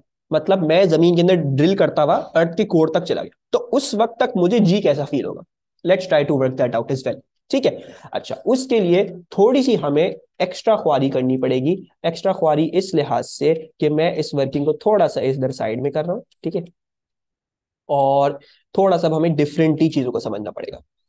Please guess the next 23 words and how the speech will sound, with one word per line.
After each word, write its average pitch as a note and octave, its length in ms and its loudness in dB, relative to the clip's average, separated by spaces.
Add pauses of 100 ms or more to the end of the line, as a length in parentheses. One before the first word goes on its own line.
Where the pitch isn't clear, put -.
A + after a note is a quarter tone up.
ठीक G#3 120 -4
है, G#3+ 60 0 (380)
डिफरेंटली A#3 580 0
क्यों B3+ 180 2
चीजें D#3+ 220 2
समझनी C3+ 380 0
पड़ेंगी? C#3 460 0
डिफरेंटली D#3 560 0 (100)
इसलिए G#3+ 260 -2
चीजें D3+ 260 0
समझनी C3 340 -2
पड़ेंगी B2+ 380 -2
क्योंकि - 420 -2
जब G3 180 2
आप G#3 240 0
अर्थ A3 280 2
के A#3 60 0 (140)
अंदर G3 320 4
जा G3 200 4
रहे A#2+ 140 -2
हो, C3 220 -4 (300)
ठीक D3+ 180 0
है, G#3+ 160 0